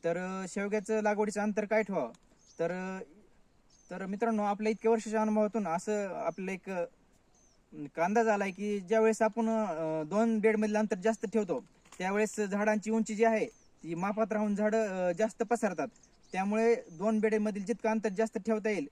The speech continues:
तितकं ठेवा. आणि इतक्या दिव-, वर्षाच्या अनुभवातून आपल्याला एक सोळा बाय आठ फुटावर लागवड केल्यानंतर जो रिझल्ट चांगला आलेला आहे तो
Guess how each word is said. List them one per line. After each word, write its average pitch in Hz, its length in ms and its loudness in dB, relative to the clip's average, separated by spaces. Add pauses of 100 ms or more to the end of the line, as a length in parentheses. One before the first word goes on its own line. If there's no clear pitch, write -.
(100)
तितकं 202 200 -8
ठेवा. 202 280 -2 (420)
आणि 156 220 -6
इतक्या 208 240 -2
दिव-, 202 160 0
वर्षाच्या 214 380 0
अनुभवातून 214 480 0
आपल्याला 190 440 -2 (440)
एक 160 100 -6
सोळा 226 340 6
बाय 226 200 8
आठ 220 220 6
फुटावर 185 640 0
लागवड 202 380 2
केल्यानंतर 220 520 2 (420)
जो 190 120 -4
रिझल्ट 208 340 2
चांगला 233 340 2
आलेला 214 220 2
आहे 202 200 0
तो 196 580 -6